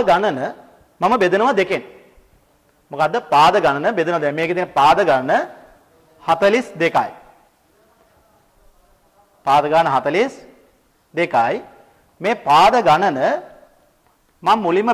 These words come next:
බෙදනවා දෙකෙන්. දෙකෙන් බෙදුවාට පස්සේ මට එන්නේ පිළිතුර විසි එක. පිළිතුර එන්නේ විසි එක.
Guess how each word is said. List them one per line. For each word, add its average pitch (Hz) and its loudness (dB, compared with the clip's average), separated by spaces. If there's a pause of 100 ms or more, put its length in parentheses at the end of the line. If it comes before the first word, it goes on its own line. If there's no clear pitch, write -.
බෙදනවා 208 2
දෙකෙන්. 160 -4 (1120)
දෙකෙන් 214 -4
බෙදුවාට 208 2
පස්සේ 202 0 (760)
මට 170 2
එන්නේ 233 2
පිළිතුර 185 0 (680)
විසි 196 -6
එක. 170 -4 (2000)
පිළිතුර 156 -6
එන්නේ 175 0 (380)
විසි 170 -4
එක. - 0